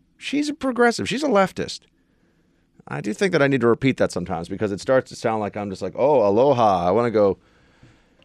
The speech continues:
surf to the polling place and vote for Tulsi." No, no, no, no, no. I d-, think she's very bad on most policy issues.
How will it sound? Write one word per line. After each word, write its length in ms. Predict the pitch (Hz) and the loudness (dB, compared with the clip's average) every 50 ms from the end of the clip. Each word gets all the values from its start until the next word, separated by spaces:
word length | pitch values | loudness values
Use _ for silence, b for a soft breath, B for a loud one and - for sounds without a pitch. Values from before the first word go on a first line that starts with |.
| b b b b b b | b b b b b b
surf 440 | - - - - 143 139 131 - - | -10 -8 0 2 2 2 2 0 -2
to 140 | - 131 117 | -2 0 2
the 420 | 104 113 110 104 101 95 90 85 B B B B - | 4 4 4 4 4 4 2 0 B B B B -2
polling 360 | - 143 147 143 135 127 113 | 2 2 4 4 4 2 0
place 300 | - 117 110 101 92 - | 0 2 2 2 2 0
and 100 | 92 87 | -4 0
vote 160 | 92 110 107 | 0 0 0
for 120 | - 101 85 | 0 -4 -4
Tulsi." 360 | - 123 117 107 - - 71 | 0 0 0 0 0 -4 -6
No, 220 | 80 92 101 127 | -2 0 0 0
no, 220 | 151 165 175 175 180 | 2 2 2 2 2
no, 240 | 165 143 123 110 | 2 2 2 2
no, 140 | 101 90 85 | 2 0 -2
no. 260 | 80 76 - - - - - - | -2 -6 -10 -12 -16 -18 -14 -8
I 180 | 90 95 101 | -4 -4 -4
d-, 160 | 90 - 95 92 | -4 -4 -8 -4
think 220 | - 120 120 - | -2 -2 -2 -2
she's 220 | - 98 87 - - _ | -4 -8 -8 -8 -12 _
very 400 | - 87 - 135 143 143 156 147 | -14 -6 -2 -2 2 2 2 2
bad 480 | 110 85 123 120 120 120 120 120 117 95 | 2 4 4 4 6 6 6 4 4 2
on 240 | 78 82 82 78 78 | -2 -6 -10 -12 -10
most 440 | 78 82 95 131 175 196 190 - - | -4 0 2 4 4 2 2 -2 -2
policy 500 | - 147 147 143 135 - 120 104 85 92 | 0 2 2 2 0 -2 -4 -4 -4 -2
issues. 540 | 95 - - - - - - - - - | -4 -4 -6 -10 -12 -14 -16 -20 -20 -20